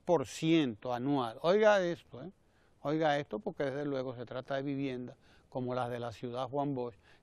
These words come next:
que van dirigidas a dominicanos y dominicanas que de otra manera no hubieran podido adquirir una vivienda. Eso que no le quepa la menor duda.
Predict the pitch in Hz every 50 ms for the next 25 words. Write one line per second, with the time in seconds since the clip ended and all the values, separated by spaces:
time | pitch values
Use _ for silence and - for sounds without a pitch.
0 | _ _ 131 120 139 151 170 175 180 190 185 175 123 113 131 135 135 123 123 -
1 | - _ _ _ - _ - _ _ _ _ - 147 139 139 131 131 127 135 143
2 | 151 165 165 - 220 220 220 220 208 180 175 - 185 170 160 160 156 156 151 147
3 | 120 - 151 156 156 156 139 - - 139 127 135 147 151 - 147 143 143 135 127
4 | 127 135 135 127 123 123 139 151 156 156 139 120 113 120 123 127 123 117 113 113
5 | 107 98 - 120 110 107 113 117 117 113 107 107 - _ - 120 113 117 113 113
6 | 113 113 113 107 110 104 101 98 95 90 92 92 90 90 - - _ _ _ -
7 | _ _ _ _ _ _ _ _ _ _ _ _ _ _ _ _ _ _ 151 156
8 | 185 180 - - 208 208 190 165 - 135 127 123 131 139 151 151 135 - - 147
9 | 147 - 151 143 139 135 131 127 120 117 120 127 135 127 110 101 95 117 110 107
10 | 110 98 - - -